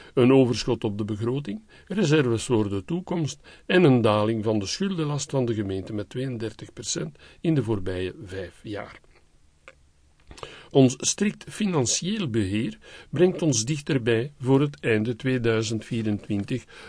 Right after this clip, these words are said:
vooropgestelde begrotingsevenwicht en biedt ons weer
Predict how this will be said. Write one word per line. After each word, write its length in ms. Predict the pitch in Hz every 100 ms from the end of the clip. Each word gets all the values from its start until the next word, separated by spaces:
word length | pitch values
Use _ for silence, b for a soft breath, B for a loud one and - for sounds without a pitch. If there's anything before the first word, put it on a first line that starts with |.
| B
vooropgestelde 920 | 139 151 156 143 - 143 - 156 147
begrotingsevenwicht 1500 | 139 110 113 113 113 110 104 - - 175 147 110 104 139 - B B B B
en 180 | 165 160
biedt 260 | 156 156
ons 300 | - 131 117
weer 280 | 113 107 101